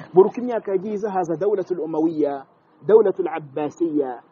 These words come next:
Dawlatul Fatimiyya, Dawlatul Uthmaniyya. Umusigiti wagiye ugira gute? Waguka kugeza ubwo aka kanya tubona ungana gutya.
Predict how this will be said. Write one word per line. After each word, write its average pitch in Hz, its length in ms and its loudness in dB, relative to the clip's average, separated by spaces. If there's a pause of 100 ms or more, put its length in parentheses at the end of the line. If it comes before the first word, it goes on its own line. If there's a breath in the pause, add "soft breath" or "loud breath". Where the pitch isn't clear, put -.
(180)
Dawlatul 190 420 2
Fatimiyya, 147 600 -4
Dawlatul 185 460 -2
Uthmaniyya. 160 560 -2
Umusigiti 180 400 -8
wagiye 196 180 -2
ugira 202 180 0
gute? 214 260 -8 (760)
Waguka 202 540 4
kugeza 156 340 -6
ubwo 185 140 -6
aka - 100 -14
kanya 202 220 -2
tubona 156 280 -4
ungana 175 280 -2
gutya. 170 300 -4